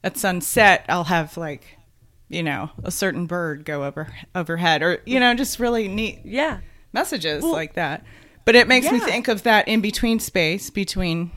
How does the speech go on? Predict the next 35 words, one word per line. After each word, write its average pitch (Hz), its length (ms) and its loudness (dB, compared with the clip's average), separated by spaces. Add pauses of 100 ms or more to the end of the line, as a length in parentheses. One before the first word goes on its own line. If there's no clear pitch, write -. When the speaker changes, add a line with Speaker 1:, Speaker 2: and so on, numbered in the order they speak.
(880)
Speaker 1:
day 156 380 2
and 175 140 -4
night. 151 540 -6
And 151 260 -6 (380)
Speaker 2:
Mm-hmm. 190 360 -6 (320)
Speaker 1:
I, 160 160 -6 (120)
I 185 60 0
think 294 200 0
it's 392 100 -6
called 180 240 2
vespertine. 151 1040 -2 (500)
Like, 185 260 -2
there's 180 240 0
Speaker 2:
Oh, 202 200 -4
that's, - 460 -16 (420)
hmm. 247 160 -8
Speaker 1:
yeah, 220 280 -2 (160)
there's, 196 220 0
Speaker 2:
I'm - 40 -4
Speaker 1:
like, 220 140 4
Speaker 2:
not 180 100 0
Speaker 1:
a - 20 -2
Speaker 2:
familiar 220 300 4
Speaker 1:
cor-, 208 140 4
Speaker 2:
with 180 120 -10
that 170 200 -12
word. 180 80 -10
Speaker 1:
there's 196 120 0
a 196 80 4
choral 220 500 -2
term. 240 500 -2 (440)
Um, 175 380 -6
there's 165 300 -8
a 151 260 -12 (1000)
animals 196 640 0